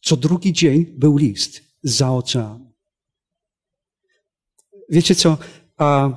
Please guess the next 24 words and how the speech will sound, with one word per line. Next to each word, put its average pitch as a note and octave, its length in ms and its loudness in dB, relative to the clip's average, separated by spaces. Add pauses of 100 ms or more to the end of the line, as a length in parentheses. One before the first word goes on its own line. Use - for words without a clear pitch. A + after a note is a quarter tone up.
(260)
gdy C#3 200 2
mówimy F#3 680 4
o D3 100 2
modlitwie, C#3+ 840 0 (440)
o C3+ 140 0
kontakcie C3+ 960 0 (200)
z A#2+ 140 -2
bliską C#3 600 0
osobą, B2+ 760 -2 (1400)
wielu F3 300 4
ludzi F3 280 4
nie D#3 240 6
rozumie F#3 600 4
może D3 360 4
chyba G#3 400 0
do F3+ 160 0
końca, C#3 760 -2
że D3+ 220 0
to - 160 0
jest D#3 300 2
to, F#3 120 4
jeżeli D#3 360 2
kogoś E3 360 -2
kochamy, D3 800 -6